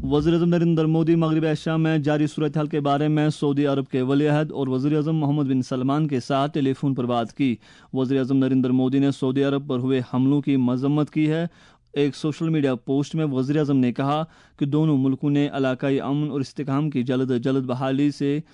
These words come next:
इत्फाक किया है। वज़ीर आज़म ने बहरीन और जॉर्डन के रहनुमाओं के साथ भी बात की। अमेरिका और इसराइल के हमलों में ईरान के सुप्रीम लीडर आयतुल्ला सैयद अली खामनाई के जान बक होने के बाद उभरने हुए वाली सूरत हाल के पेश नज़र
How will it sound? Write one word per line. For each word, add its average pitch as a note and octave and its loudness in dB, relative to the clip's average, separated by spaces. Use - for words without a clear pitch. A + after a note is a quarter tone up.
इत्फाक D3+ -4
किया A#2 -4
है। A2+ -6
वज़ीर B2 2
आज़म B2 4
ने B2+ 6
बहरीन C3 4
और C3 2
जॉर्डन B2+ 4
के C3 2
रहनुमाओं C3 4
के C3+ 2
साथ C3 0
भी A#2+ 2
बात A2+ 0
की। A2+ 0
अमेरिका D#3 4
और F3 6
इसराइल F3 4
के F3 4
हमलों E3+ 6
में E3+ 6
ईरान D#3+ 6
के E3+ 6
सुप्रीम D#3+ 4
लीडर D#3+ 6
आयतुल्ला D3+ 2
सैयद D3 2
अली D3 4
खामनाई C#3+ 4
के D3 2
जान C#3 4
बक C#3 2
होने C#3 4
के C3+ 2
बाद C3 2
उभरने C#3+ 2
हुए B2 0
वाली C3 2
सूरत B2+ 0
हाल C#3 0
के C#3 0
पेश C3 0
नज़र C#3 4